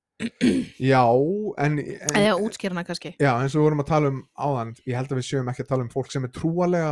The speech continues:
Speaker 2: að nota þessu orð, orka og kraftur og annað en sé ekki að nota endilega þessa skilgreiningar. En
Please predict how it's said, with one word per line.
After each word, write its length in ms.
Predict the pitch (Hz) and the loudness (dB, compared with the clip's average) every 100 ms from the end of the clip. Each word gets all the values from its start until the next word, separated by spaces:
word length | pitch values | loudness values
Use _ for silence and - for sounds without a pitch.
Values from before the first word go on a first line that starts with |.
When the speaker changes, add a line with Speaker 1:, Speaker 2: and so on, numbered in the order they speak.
| 139 | -2
Speaker 2:
að 100 | 151 | -2
nota 220 | 156 151 | 0 -2
þessu 140 | 147 151 | 0 -2
orð, 220 | 151 - - | -2 -6 -4
orka 380 | 135 - - 131 131 | -4 -4 -4 -2 0
og 260 | 123 120 | 0 -2
kraftur 440 | - 135 - 131 127 | -4 -4 -2 -2 0
og 160 | 123 123 | -2 -4
annað 200 | 127 123 | -6 -8
en 60 | 123 | -8
sé 220 | - 117 | -6 -4
ekki 220 | 120 - | -4 -6
að 20 | |
nota 320 | 120 120 110 110 | -8 -8 -8 -8
endilega 420 | 120 107 110 107 - | -8 -10 -8 -10 -8
þessa 300 | 120 - - | -10 -10 -14
skilgreiningar. 560 | 107 110 107 - - - _ _ | -16 -16 -20 -18 -20 -20 _ _
En 320 | 123 120 123 | -6 -6 -8